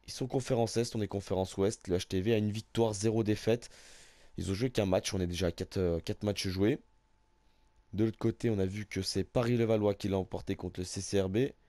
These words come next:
Le C C R B, donc ils sont dans notre conférence. Le P L est à deux victoires, une défaite.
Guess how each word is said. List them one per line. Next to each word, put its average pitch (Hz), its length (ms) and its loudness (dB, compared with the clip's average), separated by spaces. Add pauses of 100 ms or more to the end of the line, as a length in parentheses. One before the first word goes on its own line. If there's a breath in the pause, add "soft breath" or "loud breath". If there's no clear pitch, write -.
(540 soft breath)
Le 90 80 -6
C - 200 -8
C 98 200 -4
R 92 60 -2
B, 92 60 -2
donc 98 240 -4
ils 170 40 -6
sont 160 120 -6
dans 123 80 2
notre 101 140 -2
conférence. 95 600 -4 (840 soft breath)
Le 104 120 2
P 113 160 2
L 107 80 6
est 101 140 0
à 90 80 4
deux 104 140 0
victoires, 117 380 0
une 104 120 2
défaite. 113 480 -2